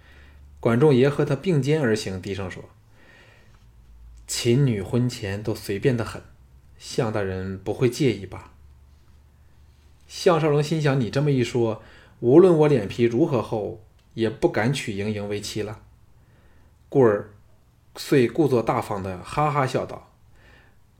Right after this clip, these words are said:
：“管大人说笑了。”管仲爷欣然说：“那就顺道去见吕相吧。”项少龙心中一片茫然，自己招招落在下风，分析起来就是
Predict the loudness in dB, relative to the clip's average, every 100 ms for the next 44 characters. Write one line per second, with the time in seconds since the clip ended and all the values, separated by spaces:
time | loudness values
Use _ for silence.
0 | _ -2 0 2 2 2 2 -2 -2 -2
1 | 0 0 -2 -8 -20 _ _ _ _ _
2 | _ _ _ _ -6 -4 -2 -4 -6 -2
3 | -2 -2 -6 -12 -18 _ _ _ _ _
4 | _ _ _ -2 2 4 2 2 2 2
5 | 0 0 -2 0 0 -4 -6 -6 -6 -10
6 | -20 _ _ _ _ _ _ _ _ _
7 | _ _ _ _ _ _ _ -8 2 4
8 | 4 2 2 0 0 0 0 -2 -4 -6
9 | -8 -8 -8 -10 -12 -18 _ _ _ -20
10 | _ -20 -20 _ _ -2 0 0 2 4
11 | 6 6 2 2 -2 -4 -6 -6 -10 -20
12 | _ _ _ _ _ _ -16 -2 0 0
13 | -4 -6 -6 -6 -6 -6 -6 -10